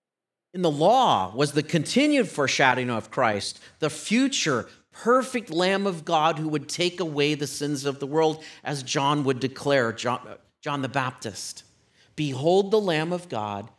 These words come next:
who takes away," not covers, "takes away the sin of the world." It's in the person of Jesus that the word mighty God, El Gabor, take on their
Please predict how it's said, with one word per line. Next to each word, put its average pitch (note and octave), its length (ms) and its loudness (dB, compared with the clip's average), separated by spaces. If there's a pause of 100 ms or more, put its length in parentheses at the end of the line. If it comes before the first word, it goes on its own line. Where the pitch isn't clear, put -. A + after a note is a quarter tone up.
(280)
who D3 100 -14
takes D#3 480 -6
away," G2+ 520 -4 (200)
not F3 240 -10
covers, C#3 560 -2 (260)
"takes - 380 -2
away C#3 320 0
the A2+ 140 -6
sin B2+ 240 -4
of A2+ 120 -8
the A#2+ 80 -8
world." G2+ 400 -6 (2000)
It's - 140 -6
in F#3 80 2
the F3 80 0
person G3+ 340 2
of C#3+ 140 -2
Jesus E3 460 0
that C3 120 -10
the D3 80 0
word C#3 300 0
mighty E3 400 4
God, C#3+ 420 4
El G3 240 6
Gabor, E3 400 2
take D#3+ 240 -2
on D3+ 140 2
their C3 200 0